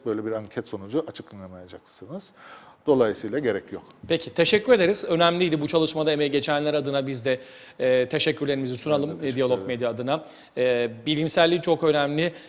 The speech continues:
Speaker 2: E, belki varsa sizlerin de görmüş olduğunuz eksiklikler, belki bir sonraki çalışmanız için bunlar da önemli bir ka-, e, aslında, e, referans kaynağı olacaktır diye düşünüyoruz. Daha iyisi için ülke adına, e, çalışmalarınız adına çok teşekkür ederiz.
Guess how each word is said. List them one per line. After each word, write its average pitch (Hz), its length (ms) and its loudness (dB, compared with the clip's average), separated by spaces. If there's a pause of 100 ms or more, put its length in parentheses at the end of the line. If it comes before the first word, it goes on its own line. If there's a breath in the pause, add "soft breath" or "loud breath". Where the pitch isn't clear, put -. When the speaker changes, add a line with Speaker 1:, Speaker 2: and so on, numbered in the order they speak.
(120 loud breath)
Speaker 2:
E, 135 240 0
belki 185 420 6
varsa 170 500 6
sizlerin 160 520 2
de 180 60 4
görmüş 147 400 2
olduğunuz 147 360 2
eksiklikler, 147 640 0
belki 151 260 2
bir 196 60 -2
sonraki 160 380 2
çalışmanız 143 460 -2
için 139 320 -2
bunlar 143 320 2
da 147 60 -2
önemli 147 360 0
bir 135 60 -4
ka-, 135 180 -2
e, 135 160 2
aslında, 139 460 -2 (320 loud breath)
e, 143 60 2 (760)
referans 151 400 2
kaynağı 135 300 2
olacaktır 127 540 -4
diye 123 140 -4
düşünüyoruz. 143 480 -4
Daha 143 280 0
iyisi 139 360 -4
için 185 340 -4
ülke 156 280 -2
adına, 123 320 -2 (360 loud breath)
e, 123 160 0
çalışmalarınız 147 580 -2
adına 143 220 -2
çok 147 180 -4
teşekkür 147 360 -2
ederiz. 175 360 0